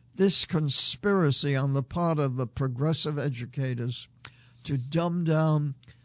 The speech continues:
the people of this country and to change it from a constitutional republic into a socialist state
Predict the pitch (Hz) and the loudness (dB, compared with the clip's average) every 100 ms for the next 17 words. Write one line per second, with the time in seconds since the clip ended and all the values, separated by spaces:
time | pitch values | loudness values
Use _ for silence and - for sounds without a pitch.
0 | _ 135 - 185 175 160 147 135 143 - | _ -8 -2 -2 0 0 -2 0 -2 -4
1 | - 156 135 - 135 139 - _ - - | -4 -2 -2 -2 -2 -2 -6 _ -20 -20
2 | - 147 131 135 - - 185 175 135 131 | -6 -4 -2 -6 -4 0 2 2 2 0
3 | 120 - _ _ - - - - 151 135 | -2 -8 _ _ -20 -20 -20 -4 0 2
4 | 135 - 190 185 156 160 143 - 170 143 | 0 -2 0 0 0 -2 -2 -2 -4 -4
5 | 156 151 131 131 123 147 139 123 131 - | -2 -2 0 -2 -2 -2 -2 -2 -4 -8
6 | _ - - _ 165 151 143 139 135 123 | _ -20 -20 _ 2 2 2 0 0 0
7 | - - 175 135 151 131 127 - - - | 0 2 4 2 2 0 0 -2 -4 -4
8 | - 151 123 95 | -4 -2 -2 -2